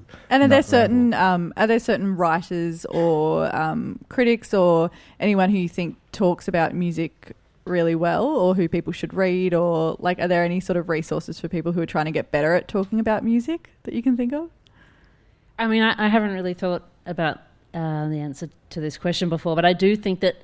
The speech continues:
Speaker 3: you're gonna probably learn most first anyway about music you know well. So I would start by taking music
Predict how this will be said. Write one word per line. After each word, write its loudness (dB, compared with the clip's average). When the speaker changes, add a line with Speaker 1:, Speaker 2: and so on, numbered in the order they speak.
Speaker 3:
you're -2
gonna -2
probably -4
learn -2
most -4
first -2
anyway -6
about -6
music -6
you -2
know 0
well. -8
So -2
I 2
would -2
start -6
by -6
taking -6
music -6